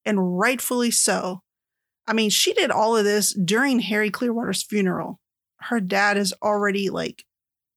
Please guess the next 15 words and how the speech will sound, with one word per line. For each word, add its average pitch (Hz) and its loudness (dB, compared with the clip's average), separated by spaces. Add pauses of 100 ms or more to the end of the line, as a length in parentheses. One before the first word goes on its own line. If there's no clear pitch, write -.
(200)
checked - -2
out 208 2
emotionally 202 0
'cause 196 -4
he's 190 -4
handling 196 -2
that, 202 0
and 196 0
then 196 0
she 190 -2
just 202 -2
straight 196 0
up 190 -2
disappears. 208 -2 (460)
Again, 190 -2